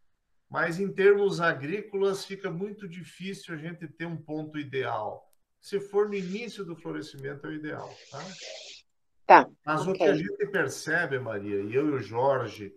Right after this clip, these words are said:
Speaker 1: e o Lucas, que tá aqui conosco, a gente tem conversado, é que este acúmulo de artemisinina tá mais associado à duração do dia.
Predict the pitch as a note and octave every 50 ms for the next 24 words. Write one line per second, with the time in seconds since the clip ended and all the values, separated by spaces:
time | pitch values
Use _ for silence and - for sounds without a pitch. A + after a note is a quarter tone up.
0 | _ _ _ _ - B2 B2+ C3 B2 B2+ D#3+ F3 E3+ - - B2 - - C3+ A#2+
1 | - B2+ B2 A#2+ - B2+ A#2+ - A#2+ A#2 A2+ A2+ B2+ C3+ C3 - - G#2 G#2+ A#2+
2 | A#2 - A#2+ A2 G#2 - A2 G#2 G2 G2 F#2+ F#2+ - - - C3+ C#3+ D3+ C3+ -
3 | - - _ _ _ _ _ _ _ _ _ _ _ _ _ _ _ _ _ _
4 | _ - B2 C3+ C3+ - - D#3 E3+ G3 G3+ G3 - - F#3+ D3+ - - - _
5 | - A#3 B3 B3 A3+ A3+ G#3 G#3 E3 F#3 F3+ F3 F3+ - E3+ D#3+ D#3+ D#3 D3 D3
6 | C#3+ C#3 C#3+ D#3+ F3 F#3 F3+ F#3 F3 D#3+ C#3+ C3+ C3+ D3 E3 F#3+ G3+ G3 F3+ F#3+
7 | F3+ - - F#3+ E3 - - - C#3+ C#3 D3+ D#3 E3 D#3+ D3+ E3 E3+ - - -
8 | C#3+ C#3+ C#3 C3+ D#3 E3 D#3+ D3 C#3+ C3+ - - - F3 F#3+ G3 F#3 E3+ C3 G#2
9 | G#2+ A2 G#2+ -